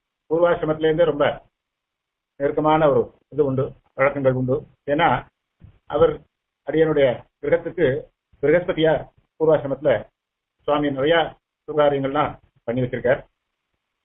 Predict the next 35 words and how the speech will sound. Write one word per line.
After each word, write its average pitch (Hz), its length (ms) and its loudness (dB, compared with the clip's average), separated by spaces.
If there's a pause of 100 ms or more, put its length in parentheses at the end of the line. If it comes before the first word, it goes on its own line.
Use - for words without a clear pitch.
(220)
அப்படிப்பட்ட 147 320 0
அந்த 143 120 0
அழகிய 170 300 0
பூர்வாசிரமத்துல 175 680 -2
எப்படி 165 180 -8
இருந்தார், 156 380 0 (840)
இப்ப 156 140 -2
நம்ம 160 140 -2
எல்லாரும் 175 280 0
சேவிச்சுட்டு 170 320 -2
இருக்கோம், 143 220 -6 (120)
இப்ப - 180 -6
எல்லாருக்கும் 151 340 0
தெரியும் 147 180 0
அவர் 131 120 2
எப்படி 131 180 -4
இருக்காருன்றது. 135 460 0 (480)
But 156 100 2
அவர் 147 160 0
பூர்வாசிரமத்துல 175 640 0
எப்படி 165 200 0
இருந்தார்ன்றதையும் 156 540 -2
கொஞ்சம் 135 300 -4 (140)
நம்ம 139 200 -4
அவருடைய 127 300 0
பெருமைகள் 160 380 2
அப்ப 160 140 -2
அங்கிலேருந்தே 156 480 0 (300)
விளையும் 156 320 -2
பயிர் 156 220 0
முளையிலேயே 156 400 2
தெரியும். 147 260 -10 (300)
அதாவது 147 180 0
துளசி 160 240 -2
வந்து 151 220 0